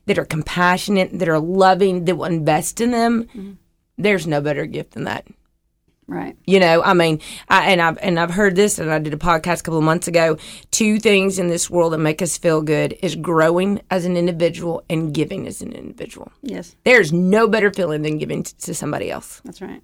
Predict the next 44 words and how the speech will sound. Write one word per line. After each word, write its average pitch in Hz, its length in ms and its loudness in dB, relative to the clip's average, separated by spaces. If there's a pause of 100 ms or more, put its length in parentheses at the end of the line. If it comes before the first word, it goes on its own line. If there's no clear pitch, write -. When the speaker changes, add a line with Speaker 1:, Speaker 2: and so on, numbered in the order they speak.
(120)
Speaker 1:
You 170 100 0
know? 156 280 -4 (640)
So, 165 360 4
yes, 165 260 2
'cause 165 140 -8
we're 156 140 -4
gonna 151 140 -4
talk 160 180 -4
about 156 200 -2
that 156 120 -4
in - 60 -12
just - 160 -12
a 170 40 -4
minute. 165 240 -2
So, 190 380 6 (340)
you 320 640 6 (380)
were 202 140 6
in 226 200 2
this 254 220 2
place, 185 640 2
God 185 280 6
opened 190 300 2
these 233 180 2
doors 196 420 6
up, 185 160 8
which 214 200 2 (140)
only 294 320 8
he 285 160 4
could 196 180 0
do, 208 280 4
because, 185 360 2
Speaker 2:
That's 185 100 -8
right. - 20 -
Speaker 1:
you 247 200 4
know, 269 160 6
it 320 100 6
isn't 311 360 -2
kind 262 180 2
of 226 100 -2
funny 220 280 6
how 214 240 6
we're 202 200 8
always 185 300 6
like, 175 340 4